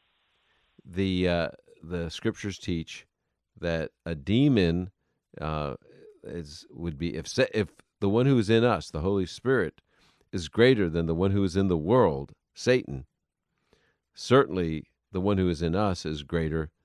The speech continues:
than, uh, any demon. The Holy Spirit's more powerful than that. Now, I had a friend that was operating in a place with a lot of demonism. He was a missionary down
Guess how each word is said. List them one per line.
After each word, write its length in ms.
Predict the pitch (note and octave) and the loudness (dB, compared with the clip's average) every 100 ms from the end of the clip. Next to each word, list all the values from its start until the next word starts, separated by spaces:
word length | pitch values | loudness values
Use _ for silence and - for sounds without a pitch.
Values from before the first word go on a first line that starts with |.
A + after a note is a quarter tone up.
| _ - | _ -14
than, 500 | D#2 D#2+ D2+ C#2+ C2+ _ _ _ _ _ - | -6 -4 -4 -6 -10 _ _ _ _ _ -12
uh, 280 | D2+ D2+ C2 G1+ | -8 -6 -8 -6
any 220 | F2 D#2 | -6 -6
demon. 540 | C2 E2+ F2+ C2 A#1 - _ _ _ - | -4 -4 -2 -4 -10 -18 _ _ _ -12
The 100 | D2+ | -4
Holy 240 | F#2 F2+ | -2 -2
Spirit's 440 | - - E2 D2 E2 | -4 -4 -4 -4 -6
more 200 | E2+ F2+ | -4 -4
powerful 600 | D2+ D#2 D2 - C#2+ C2 | -6 -6 -6 -8 -10 -10
than 180 | B1+ | -10
that. 240 | C2+ C#2+ - _ _ _ | -8 -10 -12 _ _ _
Now, 160 | A2+ A#2+ | 0 2
I 100 | B2+ | 2
had 100 | B2+ | 0
a 40 | |
friend 260 | - A#2+ A#2+ | 0 0 0
that 120 | F#2 | -2
was 200 | E2 D#2 - | -6 -10 -8
operating 440 | F#2 - F2+ E2 D#2+ | -6 -2 -2 -2 -4
in 80 | D2 | -6
a 40 | |
place 320 | - F2+ E2 | -4 -6 -6
with 100 | C#2+ | -10
a 40 | C#2 | -8
lot 260 | D2 E2+ | -6 -6
of 120 | D#2 | -6
demonism. 600 | D#2 E2+ E2 C#2+ C#2+ E2 | -6 -4 -4 -6 -6 -8
He 80 | D#2 | -8
was 140 | C2+ C#2 | -10 -8
a 40 | |
missionary 480 | D2+ E2 D2+ D2+ D2+ | -8 -8 -6 -6 -6
down 380 | C#2+ D2+ D2+ | -6 -6 -6